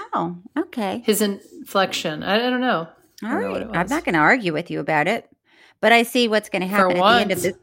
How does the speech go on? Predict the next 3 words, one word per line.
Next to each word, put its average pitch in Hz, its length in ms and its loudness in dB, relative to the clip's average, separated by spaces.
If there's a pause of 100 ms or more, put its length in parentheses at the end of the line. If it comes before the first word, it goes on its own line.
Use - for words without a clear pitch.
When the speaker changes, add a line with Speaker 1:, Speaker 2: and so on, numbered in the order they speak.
(320)
Speaker 1:
this. 302 160 6
<laughs> - 40 -20 (1300)
So 247 440 4